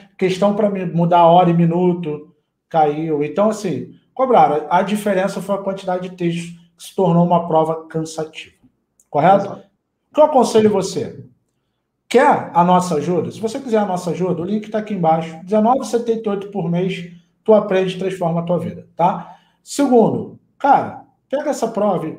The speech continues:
Speaker 1: vai pra uma biblioteca, um lugar vazio e refaz ela.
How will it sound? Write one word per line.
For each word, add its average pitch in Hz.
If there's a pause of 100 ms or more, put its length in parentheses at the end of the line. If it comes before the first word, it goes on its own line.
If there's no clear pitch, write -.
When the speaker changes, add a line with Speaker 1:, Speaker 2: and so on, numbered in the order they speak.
Speaker 1:
vai 247
pra 247
uma 226
biblioteca, 175
um 160
lugar 156
vazio 151
e 247
refaz 247
ela. 190